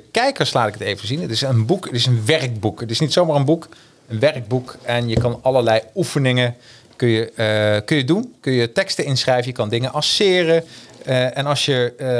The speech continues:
eh, dit hebt doorgewerkt, ja, dan, dan, eh, ben je al een stuk verder met je eigen persoonlijke leiderschap.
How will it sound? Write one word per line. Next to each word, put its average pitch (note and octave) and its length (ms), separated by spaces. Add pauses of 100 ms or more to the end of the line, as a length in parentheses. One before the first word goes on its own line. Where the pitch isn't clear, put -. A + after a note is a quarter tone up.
(180)
eh, A#2 60
dit D3+ 160
hebt A2+ 240
doorgewerkt, C3+ 800 (380)
ja, B2+ 260
dan, A#2+ 240 (100)
dan, C3+ 280
eh, B2+ 120
ben C#3 100
je D#3 60
al D#3 100
een C#3+ 60
stuk B3+ 300
verder G3 320
met D#3 180
je - 120
eigen D#3 500
persoonlijke A#2+ 480
leiderschap. F#3+ 720